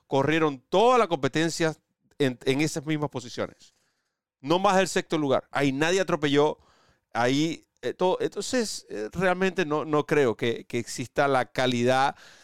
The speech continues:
digamos, que se necesita para ganar en la milla y un cuarto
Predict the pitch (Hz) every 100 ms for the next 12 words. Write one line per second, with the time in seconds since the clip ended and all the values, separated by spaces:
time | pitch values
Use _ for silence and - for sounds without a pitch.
0 | _ 131 123 135 151 147 _ - 131 -
1 | 131 123 - - 170 143 107 113 110 107
2 | 117 120 110 113 113 110 98 110 107 113